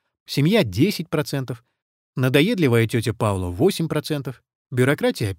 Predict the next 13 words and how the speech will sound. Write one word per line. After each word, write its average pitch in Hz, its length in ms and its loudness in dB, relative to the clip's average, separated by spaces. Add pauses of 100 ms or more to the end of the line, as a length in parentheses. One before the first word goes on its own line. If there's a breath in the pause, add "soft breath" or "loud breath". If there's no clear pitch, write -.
пять 202 200 -2
процентов, 147 560 -6 (140)
спорт - 420 -6
три 190 200 -2
процента, 156 540 -6 (480)
курсы 220 300 -2
гончарного 110 560 0
мастерства 107 580 -4
три 202 200 -4
процента, 175 560 -4 (280)
друзья 131 540 0
три 127 220 -4
процента. 113 580 -6